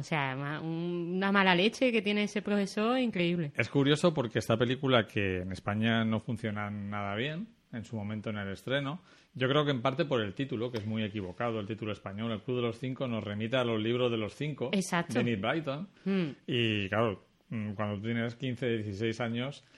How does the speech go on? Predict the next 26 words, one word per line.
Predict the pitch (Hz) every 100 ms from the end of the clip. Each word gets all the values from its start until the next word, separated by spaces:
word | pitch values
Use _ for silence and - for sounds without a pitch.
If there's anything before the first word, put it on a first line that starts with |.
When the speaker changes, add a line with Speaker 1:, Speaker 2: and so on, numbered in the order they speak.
| -
Speaker 2:
no | 131 120
quieres | 131 123 120 185
ver | 175 135
una | 127 117
película | 117 123
sobre | 123 123
los | 117 110
libros | 127 117 110
que | 120
leías | 110 113 110
cuando | 120 107
tenías | 113 107 101
diez. | 151 165 -
Speaker 1:
<laughs> | 220 - 240 - - - -
Speaker 2:
Entonces, | - 131 107 127 127 147 151 160 - -
eh, | 143 117 113 110 107 107 101 110 -
creo | 120 123
que |
eso | 131 143
la | 131 117
perjudicó | 113 113 110 127
bastante. | 135 - 165 156 170 233 - _ _ _ _ _ _
Y | 147 143 135 127
es | -
una | 165
película | 151 170 185 196 170